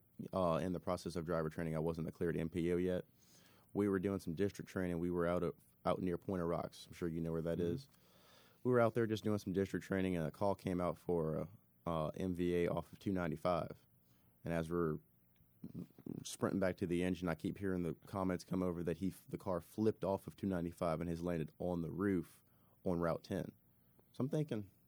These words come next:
Speaker 1: "Nah, that's, maybe they came off the ramp and just rolled it over." And sure enough, we get there, and my boss at the time was Lieutenant Hurley. So he gets on the radio, tells everybody what we have, dispatches, you know, the full assignment to it.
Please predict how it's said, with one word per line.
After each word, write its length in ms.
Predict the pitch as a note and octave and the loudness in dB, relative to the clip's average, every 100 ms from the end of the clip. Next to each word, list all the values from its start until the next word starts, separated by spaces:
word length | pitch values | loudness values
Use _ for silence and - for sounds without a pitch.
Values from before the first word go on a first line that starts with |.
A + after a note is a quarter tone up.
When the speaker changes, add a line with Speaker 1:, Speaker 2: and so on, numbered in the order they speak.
| _ _ _ _ - _ _ _ _ - D#3 | _ _ _ _ -20 _ _ _ _ -10 -4
Speaker 1:
"Nah, 420 | D#3+ D2+ D#2+ E2+ | -2 -2 -4 -4
that's, 360 | D#2+ D#2 - - _ _ | -4 -8 -14 -20 _ _
maybe 200 | G2 F#2 | -2 0
they 120 | F2 F2 | 0 -2
came 180 | F#2+ | -2
off 180 | E2+ E2+ | -2 -2
the 100 | E2 | -4
ramp 340 | D#2+ E2 D#2+ - - | -2 0 -2 -4 -10
and 80 | E2 | -6
just 180 | D#2+ - _ _ _ _ - | -6 -8 _ _ _ _ -4
rolled 260 | F#2 F2 D#2+ | 0 2 2
it 80 | |
over." 360 | E2 E2+ E2+ D2+ - - - _ - | 0 0 -2 -4 -8 -20 -20 _ -6
And 120 | B2 C3 | -6 -4
sure 240 | - A#2+ | 0 2
enough, 180 | A#2+ A#2 - | 0 -2 -2
we 80 | |
get 220 | G#2 G#2+ - | 0 0 2
there, 400 | G#2 G2+ G2+ F#2+ _ _ _ - | 2 4 2 -2 _ _ _ -6
and 240 | E2+ E2+ | -2 0
my 100 | F#2 | 0
boss 280 | F2+ G2 F#2+ | 0 0 0
at 40 | E2 | -4
the 60 | |
time 300 | D#2+ G2+ F#2 | -2 2 2
was 180 | E2 - - - _ | 0 -4 -18 -20 _
Lieutenant 360 | G2 F#2+ G2+ C2+ | -6 0 2 2
Hurley. 360 | F#2+ F#2 F2+ F2+ - - - _ | 2 2 2 -2 -10 -20 -20 _
So 200 | - F#2 | -2 0
he 220 | G2 A#2 - - | 0 -2 -6 -4
gets 200 | G#2 - | -4 -2
on 60 | G#2 | 0
the 60 | |
radio, 320 | G2 G2 F#2+ F2+ | 2 2 2 0
tells 260 | - F#2+ | 0 0
everybody 260 | G2 F#2+ F#2+ | 2 2 2
what 120 | F#2 | 2
we 120 | F2+ | 0
have, 380 | G2 F#2 F#2 E2+ | 0 0 -2 -2
dispatches, 480 | E2 - F#2+ F2+ F2 | -6 -2 -2 -2 -4
you 60 | F2+ | -2
know, 120 | E2+ | -2
the 80 | E2+ | -4
full 220 | - F#2+ | -2 -2
assignment 380 | - F2+ F2+ E2 | 0 -2 -2 -2
to 180 | G2+ | -2
it. 100 | F2+ | -2